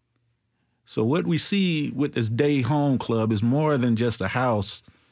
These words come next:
or a daycare center. All of those topics that I just referenced, right? You know, like child care, um, health care, education,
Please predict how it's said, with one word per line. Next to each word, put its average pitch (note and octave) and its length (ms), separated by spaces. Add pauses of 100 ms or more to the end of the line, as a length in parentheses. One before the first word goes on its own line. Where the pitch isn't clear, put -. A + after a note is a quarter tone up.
(400)
or A2 200
a F2 60
daycare F#2 960
center. D2+ 580 (800)
All C3+ 160
of D3 80
those C#3 160
topics B2+ 480
that G2 160
I F#2 80
just B2 360
referenced, A2+ 520
right? F#2+ 340 (100)
You A2 60
know, F#2 120
like D#2 240
child A2 500
care, A2 840 (640)
um, E2+ 520 (680)
health A#2 560
care, A2 880 (260)
education, G#2+ 1400